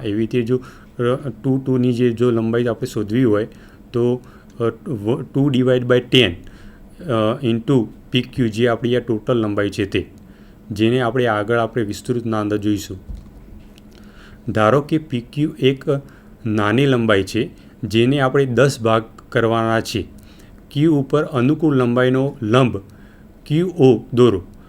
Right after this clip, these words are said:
અને ક્યુ એને દસ સરખા ભાગોમાં વહેંચી દો, જે આપણે અગાઉ આકૃતિના અંદર જોયું હતું તે મુજબ.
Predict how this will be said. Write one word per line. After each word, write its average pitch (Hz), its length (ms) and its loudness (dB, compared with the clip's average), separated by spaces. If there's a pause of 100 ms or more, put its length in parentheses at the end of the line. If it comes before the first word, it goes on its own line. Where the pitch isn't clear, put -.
(200)
અને 113 180 -2
ક્યુ 147 420 0
એને 135 420 2 (460)
દસ 143 220 4
સરખા 123 400 -2
ભાગોમાં 104 500 0
વહેંચી 135 360 2
દો, 92 160 -4 (480)
જે 110 180 2
આપણે 123 220 0
અગાઉ 117 360 2
આકૃતિના 123 640 -2
અંદર 120 200 -2
જોયું 110 260 0
હતું 117 220 -4
તે 113 140 0
મુજબ. 101 360 -4